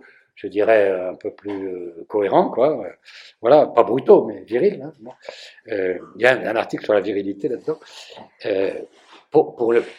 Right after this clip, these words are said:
pour les, pour les garçons, mais pour les filles, vous savez, il y a, il y a, il y a Sainte Thérèse d'Avila qui disait, euh, assez religieux, parce que la force est nécessaire à tout le monde. Seáis hombres, hijas, soyez des hommes, mes filles. <laughs> Seáis hombres. Alors, hombre en espagnol, c'est,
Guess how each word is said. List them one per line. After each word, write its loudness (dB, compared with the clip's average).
pour -2
les, 4
pour -2
les 2
garçons, 4
mais 2
pour 2
les 2
filles, -4
vous -6
savez, 6
il 8
y 8
a, 2
il -6
y -2
a, 2
il -6
y 4
a 4
Sainte -4
Thérèse 6
d'Avila 4
qui -8
disait, 2
euh, -10
assez -10
religieux, -2
parce -8
que 2
la 4
force -2
est -4
nécessaire -4
à -8
tout -10
le -12
monde. -10
Seáis 2
hombres, 4
hijas, -4
soyez -4
des 2
hommes, 2
mes -6
filles. -18
<laughs> -14
Seáis -10
hombres. 0
Alors, 4
hombre 8
en 6
espagnol, -2
c'est, -20